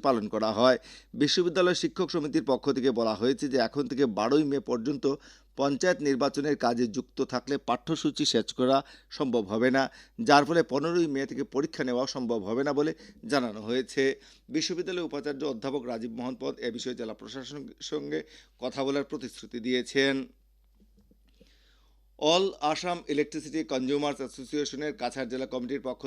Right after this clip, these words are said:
থেকে বিদ্যুৎ ক্ষেত্রে বেসরকারীকরণের প্রতিবাদ, স্মার্ট মিটার প্রতিস্থাপন বন্ধ করা, বিদ্যুৎ সংশোধনী বিল দু হাজার বাইশ বাতিলের দাবিতে গতকাল শিলচর পানপট্টির এপিডিসিএল কার্যালয়ের সামনে বিক্ষোভ কার্যসূচি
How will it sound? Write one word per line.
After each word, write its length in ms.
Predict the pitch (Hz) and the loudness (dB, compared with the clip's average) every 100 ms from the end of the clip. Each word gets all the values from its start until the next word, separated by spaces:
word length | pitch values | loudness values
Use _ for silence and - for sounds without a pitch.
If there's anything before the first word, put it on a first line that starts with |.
| 127 | -8
থেকে 140 | 123 139 98 | -4 -4 -4
বিদ্যুৎ 340 | 123 110 151 156 | -8 -6 -8 -8
ক্ষেত্রে 260 | - - 151 131 | -12 -8 -4 -4
বেসরকারীকরণের 1040 | 120 120 143 120 135 131 131 139 131 131 131 | -4 -4 -6 -4 -6 -6 -6 -6 -6 -6 -8
প্রতিবাদ, 400 | 120 113 139 147 139 - - _ - | -8 -6 -4 -4 -6 -20 -20 _ -12
স্মার্ট 320 | 143 151 151 147 | -4 -2 -2 -6
মিটার 240 | 147 147 | -4 -4
প্রতিস্থাপন 480 | 127 139 127 143 147 120 | -6 -12 -10 -6 -6 -4
বন্ধ 180 | 117 120 135 | -8 -6 -6
করা, 140 | 143 139 104 | -4 -4 -4
বিদ্যুৎ 280 | 120 107 107 - | -6 -6 -10 -10
সংশোধনী 520 | 127 - 143 143 135 - - _ - 127 | -12 -10 -8 -8 -8 -12 -20 _ -6 2
বিল 160 | 151 143 | 4 4
দু 60 | 131 | 0
হাজার 180 | 131 135 110 | 0 -2 -2
বাইশ 200 | 120 143 - | -2 -2 -4
বাতিলের 320 | 123 131 127 110 | -8 -6 -8 -6
দাবিতে 300 | 127 131 151 151 - _ - 120 | -6 -4 -6 -8 -16 _ -10 -6
গতকাল 260 | 131 135 - | -4 -4 -6
শিলচর 260 | 131 160 139 | -6 -6 -4
পানপট্টির 540 | 135 127 120 135 147 147 127 | -6 -6 -6 -6 -4 -4 -6
এপিডিসিএল 460 | 120 147 151 160 139 | -6 -4 -4 -6 -6
কার্যালয়ের 400 | 123 113 120 131 | -4 -4 -6 -8
সামনে 200 | 127 123 123 | -6 -8 -6
বিক্ষোভ 240 | 123 - 139 - | -8 -6 -6 -6
কার্যসূচি 460 | 117 117 143 127 | -8 -8 -12 -8